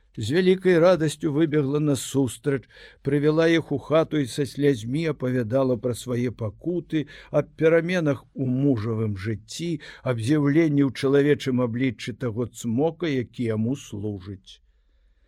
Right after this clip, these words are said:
«Ну вось», адказаў Гарасім,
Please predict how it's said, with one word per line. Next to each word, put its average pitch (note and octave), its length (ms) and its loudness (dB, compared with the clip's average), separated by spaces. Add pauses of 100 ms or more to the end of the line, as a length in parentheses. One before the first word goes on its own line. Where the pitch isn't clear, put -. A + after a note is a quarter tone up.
(1200)
«Ну C3 320 0
вось», C#3+ 480 0
адказаў A#2 640 -4
Гарасім, A2 880 -6